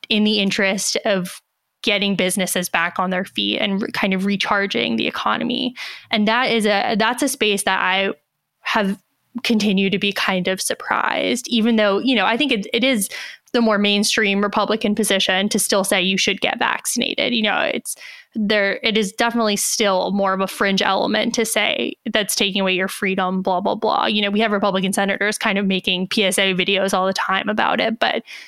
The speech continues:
I, you know, it does kind of show the divide,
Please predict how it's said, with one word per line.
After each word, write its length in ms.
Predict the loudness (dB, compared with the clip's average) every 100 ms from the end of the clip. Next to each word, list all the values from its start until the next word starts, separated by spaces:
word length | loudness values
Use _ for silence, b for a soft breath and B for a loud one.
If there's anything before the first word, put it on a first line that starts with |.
| B B _ -2
I, 260 | -2 -4 0
you 140 | 2
know, 100 | 4
it 140 | 2
does 180 | 2 0
kind 180 | 0 0
of 100 | 0
show 260 | 0 2 2
the 100 | 2
divide, 800 | 2 2 2 2 0 -2 -4